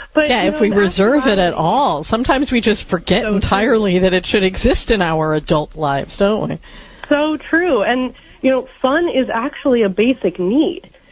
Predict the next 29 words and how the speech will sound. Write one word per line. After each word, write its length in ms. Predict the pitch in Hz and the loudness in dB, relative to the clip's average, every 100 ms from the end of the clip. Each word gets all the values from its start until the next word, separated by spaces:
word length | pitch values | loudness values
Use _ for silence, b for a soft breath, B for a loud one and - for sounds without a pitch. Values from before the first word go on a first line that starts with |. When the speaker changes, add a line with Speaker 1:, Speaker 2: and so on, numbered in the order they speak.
| b b | b b
Speaker 1:
You 80 | |
know, 60 | 262 | 0
we 100 | 262 | 0
typically 580 | - 359 381 359 269 247 | -4 -6 -4 0 0 0
think 220 | - 254 254 | -2 -2 -2
of 180 | 214 | -4
basic 380 | 208 240 233 214 | -2 -2 -2 -4
needs 280 | 226 220 196 | -2 -2 -2
being 320 | - 220 202 - | -2 -2 -2 -4
strictly 340 | - 226 233 220 | -6 -4 -2 -2
related 520 | 208 226 226 214 196 - | 0 0 0 -2 -4 -2
to, 440 | 208 202 202 196 - - | 0 0 0 -4 -10 -6
right, 180 | 185 185 - - | -2 -2 -4 0
food, 320 | 202 208 196 | 2 4 2
water, 640 | 185 190 190 196 196 202 202 220 | 0 0 0 -2 -4 -4 -8 -6
safety, 540 | 180 185 - 196 196 185 - | -2 -2 0 0 0 -2 -2
sleep. 380 | 247 254 175 240 - B B B B | 0 2 0 -2 -8 B B B B
But 60 | 269 | 0
what 160 | 349 302 | 0 -2
happens 360 | 330 311 285 | -4 -4 0
when 80 | 262 | 2
we 80 | 247 | 2
don't 160 | 220 | 0
have 140 | 208 185 | -2 -4
fun? 360 | - 302 - - B B B B | -6 -6 -6 -16 B B B B
We 80 | 240 | 0
get 200 | 254 247 | 0 0
burnt 260 | 226 202 180 | -2 -2 0
out. 380 | 185 240 320 | 0 0 -2